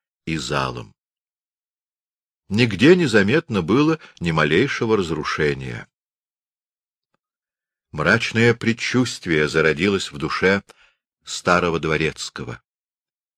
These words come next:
Он поднялся наверх в большую рыцарскую залу, где рядом в боковом покое обыкновенно спал Родерих фон Р, когда занимался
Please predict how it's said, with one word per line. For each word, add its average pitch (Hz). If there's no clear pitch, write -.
Он 98
поднялся 107
наверх 104
в -
большую 104
рыцарскую 92
залу, 110
где 78
рядом 104
в 76
боковом 87
покое 104
обыкновенно 87
спал 90
Родерих 87
фон 78
Р, 78
когда 73
занимался 92